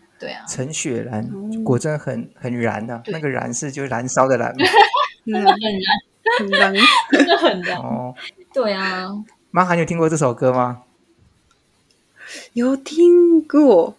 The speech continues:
Speaker 2: 诶。
Speaker 3: 诶？
Speaker 1: 哦。
Speaker 3: 可是现在想不起来。
Speaker 2: 现在正在听是不是？
Speaker 1: 诶。<laughs> 现在正在听。
Speaker 2: <laughs> 还是，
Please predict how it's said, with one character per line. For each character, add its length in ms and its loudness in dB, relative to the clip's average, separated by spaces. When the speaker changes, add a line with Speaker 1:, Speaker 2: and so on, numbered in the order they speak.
Speaker 2:
诶。 760 4
Speaker 3:
诶？ 280 0
Speaker 1:
哦。 460 -2
Speaker 3:
可 60 0
是 340 4
现 340 8
在 400 2
想 240 -4
不 140 -8
起 240 -8
来。 200 -10
Speaker 2:
现 140 -2
在 80 2
正 160 -4
在 140 6
听 120 -2
是 200 -4
不 80 -8
是？ 100 -10
Speaker 1:
诶。 80 0
<laughs> 60 0
现 100 -2
在 60 8
正 60 -2
在 120 2
听。 100 4
Speaker 2:
<laughs> 80 -8
还 140 4
是， 280 6